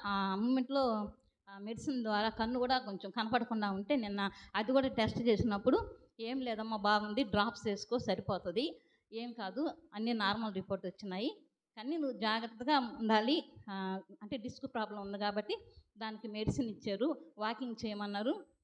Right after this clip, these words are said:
కొంచెం తిని బాగుండమ్మా" అని చెప్పి డాక్టర్లు చెప్పారు. నిజంగా దేవుడు ఎంత గొప్ప దేవుడు అంటే విజ్ఞాపనలో విజయం ఉంది అసలు నిజంగానే.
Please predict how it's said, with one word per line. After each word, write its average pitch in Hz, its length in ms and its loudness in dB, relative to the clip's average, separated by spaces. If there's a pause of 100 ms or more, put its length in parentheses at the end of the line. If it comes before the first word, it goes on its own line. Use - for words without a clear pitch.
(540)
కొంచెం 220 280 -6
తిని 285 280 0 (380)
బాగుండమ్మా" 214 640 0
అని 247 120 0
చెప్పి 233 460 2
డాక్టర్లు 202 480 2
చెప్పారు. 185 220 0
నిజంగా 269 520 4 (360)
దేవుడు 269 400 4
ఎంత 247 280 0
గొప్ప 247 300 2
దేవుడు 226 320 8
అంటే 214 320 0
విజ్ఞాపనలో 311 680 6
విజయం 240 420 8
ఉంది 214 300 4
అసలు 214 180 0
నిజంగానే. 220 520 4